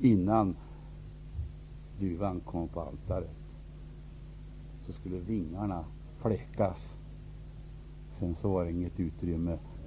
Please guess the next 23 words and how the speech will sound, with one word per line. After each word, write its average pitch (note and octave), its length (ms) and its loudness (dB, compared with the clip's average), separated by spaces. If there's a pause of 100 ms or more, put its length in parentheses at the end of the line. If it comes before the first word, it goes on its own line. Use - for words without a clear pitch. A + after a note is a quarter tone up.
för G2 140 6
privata F2 600 6
utflykter. - 640 0 (1500)
Då G2+ 60 8
var G2+ 60 12
det F#2 140 8
slut F#2+ 280 6
med G2+ 140 10
det. - 140 -2 (800)
Har A2 140 6
du A2 80 10
hört B2+ 300 12
det? F2 160 6 (720)
Vingarna, G2+ 640 6 (840)
det G#2 60 2
är G2+ 80 6
bönens F2+ 760 4
vingar. E2+ 380 -4 (1400)
Jo, E2+ 220 0
jo, D#2 220 2 (800)
det E2 120 -2
är E2 80 2
visst - 380 2